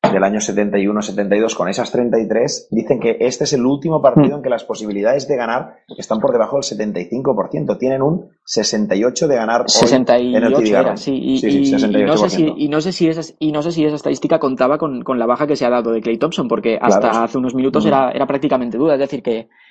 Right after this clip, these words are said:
Speaker 2: que las posibilidades incluso han aumentado con, con esa baja. Yo creo que, que es una oportunidad muy buena para, para los Celtics de, de derrotar a estos Warriors, que yo creo que es, eh, prácticamente algo como un título, ¿no? En, en
Speaker 1: Sí.
Speaker 2: vi-, digamos, viendo cómo ha empezado la N B A y cómo han empezado los Warriors,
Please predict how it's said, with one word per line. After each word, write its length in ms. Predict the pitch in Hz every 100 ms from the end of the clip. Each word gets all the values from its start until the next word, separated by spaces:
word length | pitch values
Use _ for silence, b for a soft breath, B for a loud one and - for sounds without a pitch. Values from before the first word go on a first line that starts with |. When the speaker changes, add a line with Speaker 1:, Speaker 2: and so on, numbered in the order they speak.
| b
Speaker 2:
que 80 | 147
las 140 | 127
posibilidades 580 | - 127 127 120 120 139
incluso 280 | 135 143 147
han 60 | 156
aumentado 400 | 147 113 147 139
con, 380 | 127 117 113 _ _ _ _ -
con 140 | 131
esa 120 | 135
baja. 180 | 151 147
Yo 140 | 135 147
creo 160 | 180
que, 240 | 180 165 131
que 80 |
es 80 | 139
una 80 | 180
oportunidad 420 | 202 147 135 127
muy 180 | 123 127
buena 280 | 120 139 117
para, 480 | 117 117 110 113 _ _ _ _
para 200 | - 127
los 160 | 117 117
Celtics 340 | 127 131 156
de, 520 | 170 151 135 123 - _ _ _
de 140 | -
derrotar 320 | 139 131 131 143
a 40 |
estos 180 | 170 165
Warriors, 320 | 151 165 190
que 100 | 165
yo 120 | 139
creo 120 | 180 160
que 60 |
es, 140 | 160 127
eh, 180 | 135 - - _
prácticamente 560 | 143 143 175 160 175 175
algo 160 | 156 165
como 160 | 156
un 80 | 139
título, 320 | 170 185 120
¿no? 160 | 127 180
En, 280 | 147 135 127
en 340 | 131 127 120
Speaker 1:
Sí. 260 | - 101 -
Speaker 2:
vi-, 180 | 135 131
digamos, 300 | 131 139 143
viendo 220 | 151 143
cómo 100 | 143
ha 40 |
empezado 380 | 139 139 151 143
la 140 | 127
N 100 | 131
B 120 | 120 120
A 100 | 127
y 60 |
cómo 120 | 120
han 40 | 127
empezado 340 | 127 131 127
los 100 | 120
Warriors, 440 | 117 117 139 180